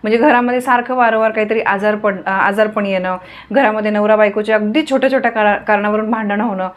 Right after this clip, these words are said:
लहान मुलं चिडचिड करणं, लहान मुलं आजारी पडणं, अशा प्रकारच्या खूप आर्थिक, मानसिक, शारीरिक अशा ज्या समस्या आहेत त्या सुरू होतात.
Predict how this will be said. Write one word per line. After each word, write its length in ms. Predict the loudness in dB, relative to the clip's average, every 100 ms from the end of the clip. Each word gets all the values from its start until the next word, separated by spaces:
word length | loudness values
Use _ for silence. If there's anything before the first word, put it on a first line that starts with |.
| -16 -14 -2
लहान 300 | 0 2 2
मुलं 220 | 4 4
चिडचिड 380 | 2 -2 -2 -2
करणं, 280 | -2 0
लहान 280 | 0 0 0
मुलं 220 | 0 0 0
आजारी 280 | 0 0 -2
पडणं, 380 | -2 -4 -4 -8 -10 -20 -20 -10
अशा 220 | -6 -2
प्रकारच्या 500 | -2 -2 -2 -2 -4 -6 -4
खूप 360 | 0 0 0 -4
आर्थिक, 500 | -2 -2 -2 -2 -2
मानसिक, 420 | -2 -2 -2 -4
शारीरिक 460 | -2 -2 0 0 -2
अशा 200 | -4 -4
ज्या 140 | -4
समस्या 460 | -4 -4 -6 -4 -4
आहेत 200 | -4 -4
त्या 160 | -2 -4 -6 -18 -10
सुरू 240 | 0 2 2
होतात. 300 | 0 -4